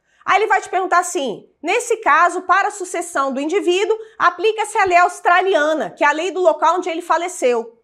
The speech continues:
Não. Ah, nesse caso, aplica-se a lei brasileira, porque é a lei do local onde os imóveis estão situados. Não.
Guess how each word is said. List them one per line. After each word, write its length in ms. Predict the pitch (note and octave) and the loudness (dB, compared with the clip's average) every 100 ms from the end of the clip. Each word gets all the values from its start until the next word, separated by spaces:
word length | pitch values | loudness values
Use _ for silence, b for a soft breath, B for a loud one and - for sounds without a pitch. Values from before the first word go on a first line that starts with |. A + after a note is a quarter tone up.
| - | -14
Não. 720 | F4 C#4+ A3 A3+ D4+ A#3+ - b b b - | -2 0 2 2 0 -4 -10 b b b 2
Ah, 200 | F4 G4+ | 4 2
nesse 300 | F#4+ F#4 G#4+ | 0 -2 -4
caso, 460 | G#4 F4+ G#4 A4 A4 A4 B | 2 4 4 2 0 -2 B
aplica-se 640 | - D#4+ - G4+ G4+ G#4 F4 | -2 0 0 -2 0 0 0
a 60 | |
lei 180 | E4 F4+ | 0 0
brasileira, 800 | D#4+ E4+ F4 F4+ D4 D4 E4 C#4 | 0 0 2 0 2 2 2 2
porque 280 | C4 C#4+ - | 0 -2 2
é 100 | C#4+ | 4
a 100 | C#4 | 4
lei 260 | C4+ E4 | 2 0
do 120 | F#4 G4 | 0 2
local 380 | D#4+ D#4+ D#4 F#4 | 2 4 2 2
onde 120 | F4 | -2
os 140 | F4+ | -4
imóveis 400 | D#4+ C#4 D#4+ E4 | -2 0 0 -2
estão 260 | D#4 - E4+ | -6 -4 -4
situados. 760 | F4 F4 C4 B3+ C#4+ G#3 - - | -4 -4 0 2 0 -4 -14 -10
Não. 640 | A3 C4+ C#4+ D#4+ D4 - | -2 0 2 0 -2 -6